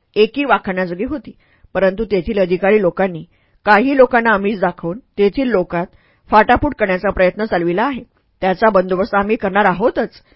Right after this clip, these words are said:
परंतु तुमच्यात जिल्ह्या-जिल्ह्याचे जे भेद काही लोक पाडण्याचा प्रयत्न करीत आहेत, त्याबद्दल मला तुम्हाला सांगावेसे वाटते.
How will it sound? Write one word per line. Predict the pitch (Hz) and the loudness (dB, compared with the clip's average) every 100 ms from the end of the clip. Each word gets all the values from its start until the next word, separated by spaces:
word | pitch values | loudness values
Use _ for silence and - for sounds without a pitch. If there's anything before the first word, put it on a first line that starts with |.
| _ _ - | _ _ 2
परंतु | 254 262 277 | 2 2 -2
तुमच्यात | 233 190 196 180 - | -2 -4 -4 -6 -4
जिल्ह्या-जिल्ह्याचे | 185 190 240 233 214 214 220 | -6 2 2 2 0 0 0
जे | 185 202 | 0 -2
भेद | 170 175 190 _ _ | -2 -4 -6 _ _
काही | - 208 269 | 0 2 4
लोक | 247 | 4
पाडण्याचा | - 196 190 196 | 4 0 0 -4
प्रयत्न | 180 175 220 269 | 0 0 -2 -4
करीत | 226 226 | -2 -2
आहेत, | 185 233 254 - _ _ _ - | -2 -4 -6 -8 _ _ _ 2
त्याबद्दल | 220 226 208 220 | 4 4 2 0
मला | 208 196 | 0 -2
तुम्हाला | 196 190 185 190 | -2 -4 -4 -4
सांगावेसे | 190 165 160 175 202 | -4 -4 -6 -4 -4
वाटते. | 254 - | -6 -8